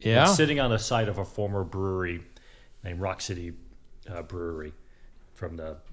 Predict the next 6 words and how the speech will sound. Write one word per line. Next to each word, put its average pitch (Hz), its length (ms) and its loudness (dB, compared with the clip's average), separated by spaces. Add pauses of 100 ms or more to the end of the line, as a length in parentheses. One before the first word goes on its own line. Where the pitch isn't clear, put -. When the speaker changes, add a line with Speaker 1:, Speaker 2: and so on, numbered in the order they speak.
(200)
Speaker 2:
eighteen 85 240 -6
hundreds 80 380 -10
and, 80 100 -12 (240)
and 98 160 -12 (260)
twenties. 78 380 -10 (160)
So - 300 -2